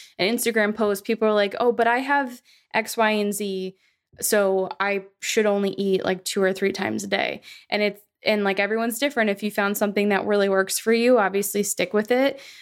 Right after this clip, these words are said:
But we find for the majority of people, like,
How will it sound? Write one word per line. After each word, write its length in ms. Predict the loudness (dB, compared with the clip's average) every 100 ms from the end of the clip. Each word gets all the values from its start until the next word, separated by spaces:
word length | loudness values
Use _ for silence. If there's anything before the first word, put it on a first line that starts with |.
| -20 -8 0
But 440 | 2 2 0 0
we 160 | -2 0
find 360 | 0 -2 -4
for 280 | -2 0 2
the 100 | 0
majority 520 | -2 0 0 2 2
of 120 | 0
people, 540 | -4 -6 0 2 2 -2 -14 -8
like, 280 | -4 -4 -6